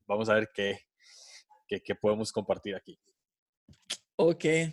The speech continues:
Speaker 2: qué, qué chido. ¿Cuál es, eh, eh, vamos con unas preguntas generales. ¿Cuál es tu café favorito?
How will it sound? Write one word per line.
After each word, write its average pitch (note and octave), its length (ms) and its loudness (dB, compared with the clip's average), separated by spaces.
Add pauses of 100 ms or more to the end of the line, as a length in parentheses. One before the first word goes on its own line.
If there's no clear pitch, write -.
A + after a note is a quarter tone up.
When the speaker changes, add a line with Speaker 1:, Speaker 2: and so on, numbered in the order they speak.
(640)
Speaker 2:
qué, F#3+ 320 10
qué G#3 160 2
chido. F#3+ 540 8
¿Cuál A#3+ 220 8
es, - 360 4
eh, D#3+ 720 10
eh, E3+ 260 0
vamos F#3+ 400 2
con F3+ 200 0
unas G3 200 4
preguntas F3+ 420 0
generales. D#3+ 720 6
¿Cuál G3+ 200 6
es D4 160 2
tu G3+ 160 2
café E3+ 320 8
favorito? D3+ 840 6